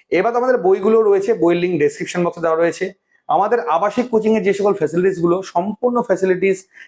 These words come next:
কি কি করানো হয়, মাঠ, এসি ক্লাসরুম, ফ্রি ইন্টারনেট কানেকশন, যা যাবতীয় সবকিছু তোমরা ডিটেলসে পিডিএফ এ পেয়ে যাবে। আমি আর নতুন করে ঘাঁটছি না এটা, এটা তোমরা Telegram চ্যানেলে যাও, পিডিএফ টা এটা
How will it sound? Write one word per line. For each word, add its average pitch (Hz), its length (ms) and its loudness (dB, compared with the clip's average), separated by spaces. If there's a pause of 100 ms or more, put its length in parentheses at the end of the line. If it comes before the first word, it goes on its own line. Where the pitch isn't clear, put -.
(160)
কি 185 160 0
কি 202 80 2 (100)
করানো 170 340 0
হয়, 165 180 0 (180)
মাঠ, 156 280 -2 (240)
এসি 143 220 -4
ক্লাসরুম, 160 440 -2
ফ্রি 147 140 -2
ইন্টারনেট 156 280 -2
কানেকশন, 165 320 -2
যা 208 80 0 (120)
যাবতীয় 165 360 -2 (440)
সবকিছু 190 420 0
তোমরা 190 220 0
ডিটেলসে 165 320 0
পিডিএফ 156 360 0
এ - 60 0
পেয়ে 160 180 2
যাবে। 165 160 2 (380)
আমি 147 160 0
আর 160 120 -4
নতুন 151 240 -2
করে 180 120 4 (120)
ঘাঁটছি 139 360 -6
না 170 140 2
এটা, 165 140 -2 (340)
এটা 135 160 0
তোমরা 160 220 -4
Telegram 147 420 0
চ্যানেলে 156 220 -2 (100)
যাও, 151 140 2 (400)
পিডিএফ 147 300 2
টা 156 100 0
এটা 151 100 -2